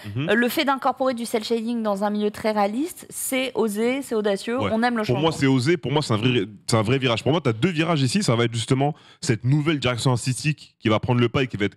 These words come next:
Speaker 1: qui va être assumée en mélangeant réalisme et, euh, cel shading, graphe et tout ce qui va avec, et le choix de prendre Asap Rocky en tant qu'ambassadeur. Vous savez, Asap Rocky, c'est quelqu'un qui est vraiment cool, il a une communauté internationale super cool, et au-delà du fait qu'il ait fait du rap, avant même le rap,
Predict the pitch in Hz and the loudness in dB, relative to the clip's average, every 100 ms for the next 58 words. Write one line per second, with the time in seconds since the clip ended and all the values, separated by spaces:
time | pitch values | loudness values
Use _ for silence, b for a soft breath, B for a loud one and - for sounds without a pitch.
0 | - - 107 113 - 110 120 147 180 B | -6 -2 -2 -2 -2 -2 0 0 0 B
1 | _ 101 107 113 117 104 120 127 151 139 | _ 0 2 4 2 2 2 2 0 -2
2 | - b _ - 104 104 98 95 95 92 | -8 b _ 0 2 4 4 4 2 2
3 | 92 90 92 123 113 123 117 117 131 107 | 2 2 2 0 0 0 2 2 2 0
4 | 107 127 113 107 110 113 95 98 165 - | 0 0 0 -2 0 2 2 2 -2 -6
5 | B B - 127 117 151 113 131 117 120 | B B 0 2 2 0 0 0 2 2
6 | 113 117 135 120 107 104 98 95 87 _ | 2 0 0 0 2 0 0 -2 -2 _
7 | B B - 101 131 120 - 120 - 165 | B B -6 -2 0 0 0 0 2 0
8 | 170 - 107 120 110 101 107 101 - 185 | 0 -2 0 0 2 2 2 2 2 2
9 | 156 b b 101 110 104 113 117 113 117 | 2 b b -2 -2 0 2 2 2 0
10 | 107 104 - 117 107 - 107 95 - 165 | 0 -2 0 -2 -2 -4 -2 -2 0 0
11 | - 120 120 123 123 110 139 123 - 101 | 2 2 2 0 0 0 0 -2 0 0
12 | 95 90 98 160 - - 101 101 120 113 | 0 0 0 0 -2 -2 0 2 2 4
13 | 104 147 | 2 2